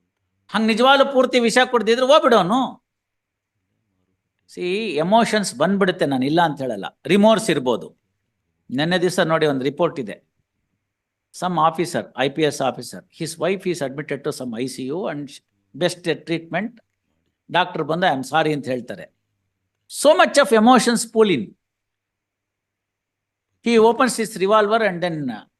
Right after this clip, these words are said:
commits suicide. ಇದಕ್ಕೆ ನಾವೇನ್ ಹೇಳ್ತೀವಿ ಅಂತ ಹೇಳಿದ್ರೆ,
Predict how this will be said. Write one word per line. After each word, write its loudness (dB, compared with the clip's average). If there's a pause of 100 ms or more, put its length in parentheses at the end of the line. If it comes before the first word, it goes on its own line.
(160)
commits -2
suicide. -6 (760)
ಇದಕ್ಕೆ -2
ನಾವೇನ್ 2
ಹೇಳ್ತೀವಿ -2
ಅಂತ -8
ಹೇಳಿದ್ರೆ, -4